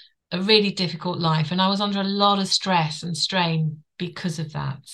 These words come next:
And I know, you know, there's a lot of different opinions about addiction, but I really was in quite a cycle of powerlessness. With my own struggles with myself,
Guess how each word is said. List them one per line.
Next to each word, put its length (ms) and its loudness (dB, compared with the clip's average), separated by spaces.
And 140 -2
I 120 -2
know, 180 2
you 240 -2
know, 100 -2
there's 200 -4
a 20 -4
lot 220 -2
of 80 -2
different 320 -6
opinions 500 -4
about 240 -6
addiction, 460 -2
but 100 -4
I 80 -2
really 440 0
was 340 -2
in 180 -2
quite 280 -4
a 40 -4
cycle 580 -4
of 160 0
powerlessness. 1000 4
With 200 -2
my 200 6
own 180 4
struggles 580 0
with 140 -4
myself, 760 4